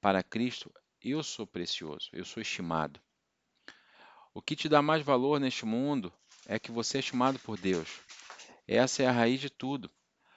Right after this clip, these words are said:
Tudo nesta série depende dessa verdade. Você é o tesouro de Deus.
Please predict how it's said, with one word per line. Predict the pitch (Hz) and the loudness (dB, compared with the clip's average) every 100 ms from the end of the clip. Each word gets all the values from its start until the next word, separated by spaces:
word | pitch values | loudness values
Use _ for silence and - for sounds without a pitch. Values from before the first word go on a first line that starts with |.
| _ _ | _ _
Tudo | - 165 165 | -4 -2 -2
nesta | 156 139 - | -2 -2 -2
série | - 135 139 | 0 2 4
depende | 117 - 139 147 | 2 -2 -2 -2
dessa | 139 135 135 | -2 -2 -2
verdade. | 131 110 101 113 104 | -4 0 4 4 2
Você | 92 98 - 127 135 139 | -2 -4 -2 -2 0 2
é | 127 | 2
o | 131 | 0
tesouro | 123 104 117 127 | -6 -6 -6 -6
de | 123 123 | -8 -6
Deus. | 107 117 123 - | -2 -2 -2 -8